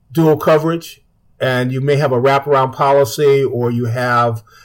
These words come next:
uh, a private sector policy, um, and, and Medicare. There's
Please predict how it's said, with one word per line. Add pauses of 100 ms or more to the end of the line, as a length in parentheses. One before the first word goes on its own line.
(200)
uh,
a
private
sector
policy,
um,
and,
and
Medicare.
There's